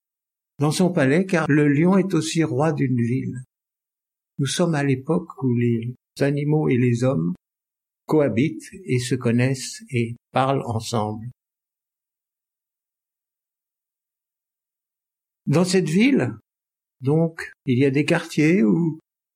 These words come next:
les hommes sont en majorité, d'autres où les animaux sont en majorité, mais dans l'ensemble, tout le monde cohabite bien. Le roi, cependant, est inquiet, car il a un secret, un secret personnel,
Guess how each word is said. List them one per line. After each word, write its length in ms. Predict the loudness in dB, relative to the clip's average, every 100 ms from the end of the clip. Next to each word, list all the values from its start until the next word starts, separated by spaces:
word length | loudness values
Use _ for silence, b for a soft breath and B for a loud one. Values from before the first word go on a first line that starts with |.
| _
les 280 | -2 0 2
hommes 200 | 2 2
sont 260 | 0 0 2
en 80 | 2
majorité, 800 | 2 2 2 2 2 2 2
d'autres 440 | 4 4 4 2 0
où 60 |
les 220 | 2 4 2
animaux 380 | 2 4 2
sont 260 | 2 0 2
en 60 | 2
majorité, 920 | 2 2 2 2 2 2 2 2 0 -6 -16 _ _ _
mais 300 | 2 4 4
dans 160 | 4 2
l'ensemble, 920 | 2 2 0 0 2 2 2 2 0
tout 140 | 0 0
le 60 |
monde 260 | 2 2 0
cohabite 640 | 0 0 0 -2 -4 -8
bien. 260 | -6 -6 -8 -12 _ _ _ _ _ _ _ _ _ _ _ _ _ _ _ _ _ _ _ -2
Le 60 |
roi, 240 | 0 0 -2
cependant, 500 | -2 -2 0 0 0
est 220 | 0 -2
inquiet, 460 | -4 -4 -6 -6 -8 _ _ _ _ _ _ _ _ _ _ -4
car 220 | -2 0
il 160 | 0
a 80 | 2
un 60 | 0
secret, 540 | 0 -4 -6 -2 0
un 100 | 0
secret 360 | -2 -4 -4 -2
personnel, 800 | -2 -4 -2 0 0 0 -2